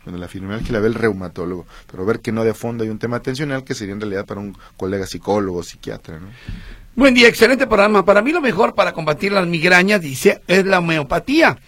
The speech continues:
Speaker 2: La padecí durante años. Soy la señora Leti Navarro. ¿Qué opina, doctor?
Speaker 1: Sí, pues hablemos en general de tratamientos alternativos.
Speaker 2: Ajá.
Speaker 1: Eh, eh, es cierto que tienen un, un, un lugar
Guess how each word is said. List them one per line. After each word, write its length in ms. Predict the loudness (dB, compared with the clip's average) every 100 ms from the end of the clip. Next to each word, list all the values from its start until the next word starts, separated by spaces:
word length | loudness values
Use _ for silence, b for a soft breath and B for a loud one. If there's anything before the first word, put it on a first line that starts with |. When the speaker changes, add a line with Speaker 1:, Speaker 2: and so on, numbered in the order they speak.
| b
Speaker 2:
La 160 | -4 -2
padecí 400 | -2 -2 -4 -4
durante 460 | 0 0 0 -2
años. 340 | 0 0 -2 -2
Soy 160 | 0
la 80 | 0
señora 400 | 0 -2 0 0
Leti 360 | 0 -4 -2 -4
Navarro. 340 | -4 -6 -6
¿Qué 80 | -6
opina, 320 | -6 -6 -10
doctor? 400 | -12 -10 -10 -10 -12 -20 _ _
Speaker 1:
Sí, 320 | -8 -4 -4
pues 180 | -2 0
hablemos 380 | 2 2 0 -2
en 100 | -2
general 720 | -2 -2 0 2 2 2 2
de 100 | 0
tratamientos 880 | 0 -2 -2 -2 -2 2 2 0 -2
alternativos. 1080 | 0 0 0 -2 -2 -2 -2 -2 -4 -10 -14 -14
Speaker 2:
Ajá. 320 | -10 -6 -6
Speaker 1:
Eh, 120 | -6 -8
eh, 220 | -8 -6
es 140 | -8
cierto 360 | -6 -4 -4 -6
que 120 | -8
tienen 320 | -6 -6 -2
un, 400 | -2 -2 -4 -8 -4
un, 100 | 4
un 140 | 4
lugar 540 | 6 2 0 -2 -6